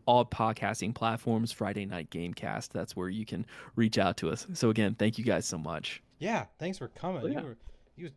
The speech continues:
Speaker 2: brought up some excellent ones. I love it. Um,
Speaker 1: Yeah, thank you guys.
Speaker 2: Aaron, where can people find us?
Speaker 3: They, uh, if, if they can find us, 'cause we're really, really good at hide and seek. If, uh, if, if you can track us down through scent, uh, you can find us at
Speaker 2: <laughs>
Speaker 3: superpodsaga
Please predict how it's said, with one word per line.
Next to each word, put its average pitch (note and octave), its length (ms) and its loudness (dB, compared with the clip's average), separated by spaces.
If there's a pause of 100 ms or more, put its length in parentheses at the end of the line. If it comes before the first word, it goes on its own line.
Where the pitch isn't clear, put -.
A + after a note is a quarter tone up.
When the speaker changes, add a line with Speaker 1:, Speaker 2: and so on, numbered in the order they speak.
(120)
Speaker 2:
brought C#3+ 180 -6
up A2+ 80 -10
some G#2+ 220 -14
excellent C3 400 -6
ones. G2 160 -12
I G2 140 -12
love C#3 180 -6
it. G#2 160 -12 (420)
Um, G#2+ 280 -12
Speaker 1:
Yeah, B2+ 240 -4 (180)
thank A#2 220 -2
you G#2+ 80 -8
guys. - 320 -2 (480)
Speaker 2:
Aaron, D3 260 -6
where C#3+ 140 -8
can D3 120 -14
people C#3+ 280 -12
find D#3+ 320 -4
us? A#3 340 0 (320)
Speaker 3:
They, C3 260 8
uh, A#2+ 380 6
if, B2+ 240 2
if C3 140 -4
they C3+ 140 6
can B2 100 0
find B2 340 4
us, C#3 220 2
'cause A#2 260 -2
we're B2 160 2
really, B2 380 0
really A#2 260 0
good A#2 320 0
at A2+ 80 -2
hide A#2 200 -4
and A2+ 140 -4
seek. A#2+ 380 -4 (180)
If, - 220 -2
uh, A2+ 240 6
if, A#2+ 100 0 (140)
if - 140 -8
you C3 80 2
can A#2 80 0
track C#3 300 0
us A#2+ 120 -2
down B2 260 0
through B2 220 -8
scent, C3 400 -2 (460)
uh, A#2 140 2
you A2+ 180 -2
can A#2+ 80 2
find A#2+ 280 2
us B2 200 0
at A#2 180 -2
Speaker 2:
<laughs> - 100 -8
Speaker 3:
superpodsaga C#3 1300 0